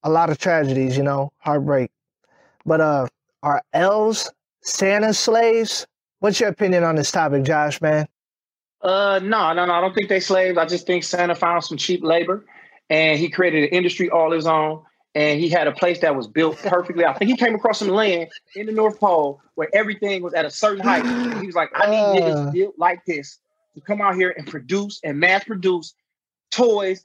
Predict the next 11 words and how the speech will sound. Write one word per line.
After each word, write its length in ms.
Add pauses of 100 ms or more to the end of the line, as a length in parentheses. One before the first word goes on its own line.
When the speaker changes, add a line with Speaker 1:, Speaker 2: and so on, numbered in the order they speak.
(160)
Speaker 2:
and 160
things 220
of 160
entertainment 560
purposes 500 (200)
for 100
the 80
children 480 (240)
of 120
the 80
world." 360